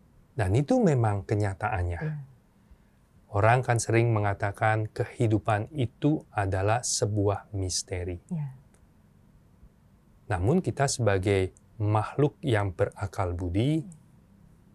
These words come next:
Speaker 1: berusaha terus untuk bisa memahaminya. Kita kalau bisa mengerti segala sesuatu, menangkap segala sesuatu, masuk di dalam otak kita,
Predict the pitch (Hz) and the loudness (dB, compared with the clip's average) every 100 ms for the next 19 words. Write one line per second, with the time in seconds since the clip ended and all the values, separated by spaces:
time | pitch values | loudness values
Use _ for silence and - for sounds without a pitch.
0 | - - 101 113 208 220 190 175 170 180 | -20 -8 2 6 6 4 0 2 0 4
1 | 208 208 - - - _ _ _ _ - | 2 2 -6 -6 -14 _ _ _ _ 0
2 | 147 139 - - - 135 123 123 - 101 | 2 2 0 -2 -2 -2 -2 -2 -2 -2
3 | 98 95 92 - - - _ _ _ _ | -2 -4 -6 -14 -20 -20 _ _ _ _
4 | _ _ - _ _ - 151 156 151 139 | _ _ -20 _ _ -2 2 6 4 4
5 | - - - 139 147 143 147 - 147 147 | -4 -20 -2 6 6 6 0 2 4 4
6 | 151 139 - 180 - 127 113 120 117 120 | 2 0 2 0 2 0 2 0 0 -2
7 | - 113 101 - 185 - - - _ _ | 0 0 -2 0 -2 -2 -20 -20 _ _
8 | _ - _ - - - 113 135 170 160 | _ -20 _ -20 -12 2 4 4 2 2
9 | 147 - 127 117 110 - 120 - 120 120 | 2 2 4 4 2 2 0 2 0 2
10 | 202 190 - _ _ _ _ 117 139 147 | 4 2 0 _ _ _ _ 0 2 2
11 | - - 127 107 104 107 117 - 117 120 | 2 2 2 2 2 2 -2 -2 0 0
12 | - 131 123 165 165 | -2 -4 2 2 2